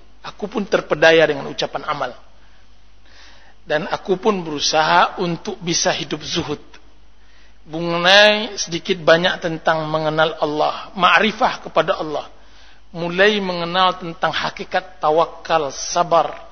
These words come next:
hakikat zuhud, hakikat takwa, hakikat takut, hakikat harap. Saya pelajari sampai saya bisa meresapi, bahkan saya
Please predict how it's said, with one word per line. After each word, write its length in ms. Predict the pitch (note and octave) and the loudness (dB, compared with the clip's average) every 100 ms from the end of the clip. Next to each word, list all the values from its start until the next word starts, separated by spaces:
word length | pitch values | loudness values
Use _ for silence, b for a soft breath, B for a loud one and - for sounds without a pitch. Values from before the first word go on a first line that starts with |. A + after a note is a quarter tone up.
| b b b b - | b b b b -18
hakikat 680 | - E3+ - F3 - F3+ C3+ | -10 -8 -6 -4 0 -2 -2
zuhud, 400 | - D3 D#3 E3+ F3 | -4 -2 -2 -4 -4
hakikat 640 | - E3+ D#3+ - - - | -8 -8 -8 -8 -8 -6
takwa, 480 | D#3+ - F3 F3 E3+ | -6 -6 2 4 4
hakikat 520 | - D#3+ - D#3 D3+ - | 2 -8 -10 -12 -12 -12
takut, 400 | - - - F#3+ | -10 -10 -8 -10
hakikat 500 | - - F3+ G3+ E3+ - | -8 -10 -10 -8 -8 -8
harap. 500 | - F#3 F#3 F3+ - B B B B | 0 4 4 4 -4 B B B B
Saya 240 | - A#3+ | -2 -2
pelajari 560 | A#3 G#3+ F#3 G#3 F#3 C3 - - - - - - - | 4 6 8 6 6 -4 -12 -20 -20 -20 -20 -20 -12
sampai 400 | - G3 F3+ G3 | -2 -2 2 0
saya 160 | F3 F#3 | 0 -2
bisa 240 | E3 F#3+ | -2 -2
meresapi, 720 | D#3+ D3+ - F3 - A3 B3+ | 0 0 2 0 -2 -8 -6
bahkan 400 | G3 - - F3+ | -6 -6 -6 -6
saya 160 | D#3 | -6